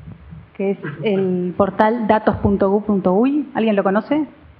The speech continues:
¿Nadie? Bueno, entren después, visítenlo. En este portal lo que tenemos son datos, no datos abiertos, porque en ese momento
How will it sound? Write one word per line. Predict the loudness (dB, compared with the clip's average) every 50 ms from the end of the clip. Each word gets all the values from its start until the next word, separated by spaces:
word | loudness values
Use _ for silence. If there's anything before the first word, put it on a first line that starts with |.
| -20 -20 -20 -20 -20 _ _ _ _ _ _ _ _ _ _ _ _ _ _ _ _ _ _ _ _ _ _ _ _ _ _ _ _ -20 -18 -18 -14 -10
¿Nadie? | -8 -6 -6 -6 -8 -8 -12 -12 -14 -18 -20 _ _ _ _ _ _ _ _ _ _ _ _ _ _ _ _ _ _ _ _ _ _ _ _ -18
Bueno, | -18 -16 -16 -18 -16 -12
entren | -10 -10 -8 -8 -8 -10 -8 -10 -12 -14 -16 -18 -20
después, | -18 -12 -6 -6 -6 -6 -6 -8 -10 -10 -8 -2
visítenlo. | 0 2 2 2 2 2 2 2 2 0 0 -2 -6 -14 -18 -20 -20 -20 -20 -20 -20 -20 -20 -20 -20 -20 -20 -20 -20 -20 -20 _ -20 -20 -20 -20 -20 -20 -20 -20 _ _ _ -20 -18 -18 -18 -18 -18 -18 -18 -16 -12 -10 -2 2
En | 2 4 4
este | 4 2 2 4
portal | 4 2 4 4 2 4 4
lo | 2 0
que | 0
tenemos | -2 0 0 2 2 2 2
son | 2 2 2 2 0 -2 -4 -4 0
datos, | 2 2 2 2 -2 -8 -10 -12 -12 _ _ -20 -20 _ _ -6
no | -2 0 2 2 2
datos | 2 0 0 0 -2 0
abiertos, | 0 -2 -2 -2 -4 -6 -6 -10 -16 -20 -20 _ _ _ -20 -20 _ _ -20 -20 -20 -20 _ -2
porque | 0 0 2 2 2
en | 0
ese | 0 0 2 2
momento | 2 4 2 2 2 2 2 2